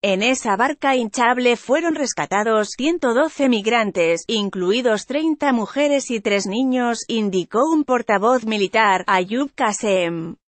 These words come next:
Al menos trescientos treinta y siete migrantes han muerto o desaparecido ante las costas de Libia.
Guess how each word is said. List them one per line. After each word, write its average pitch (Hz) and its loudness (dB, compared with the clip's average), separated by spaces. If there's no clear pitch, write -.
Al 220 -2
menos 240 -2
trescientos 226 0
treinta 220 0
y 185 -2
siete 185 -4
migrantes 247 -2
han 262 0
muerto 302 0
o 285 2
desaparecido 226 0
ante 233 0
las 180 -2
costas 285 -2
de 214 2
Libia. 190 -2